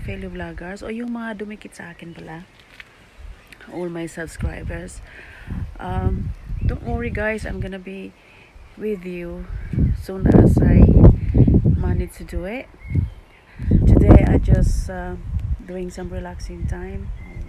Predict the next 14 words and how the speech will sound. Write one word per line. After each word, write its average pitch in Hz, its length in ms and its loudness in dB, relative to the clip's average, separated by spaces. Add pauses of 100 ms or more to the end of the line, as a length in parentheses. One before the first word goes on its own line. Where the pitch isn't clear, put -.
(220)
me 180 280 -12
time, 170 360 -14
because 170 640 -18 (960)
napagod, 180 720 -12 (320)
napuy-, 185 440 -16 (440)
napagod 190 480 -10
at 190 160 -16
napuyat 185 600 -14
<laughs> - 40 -18
sa - 320 -14 (160)
kapangingisda. 208 1500 -10 (800)
So, 180 400 0 (400)
yan 220 240 4
guys. - 320 6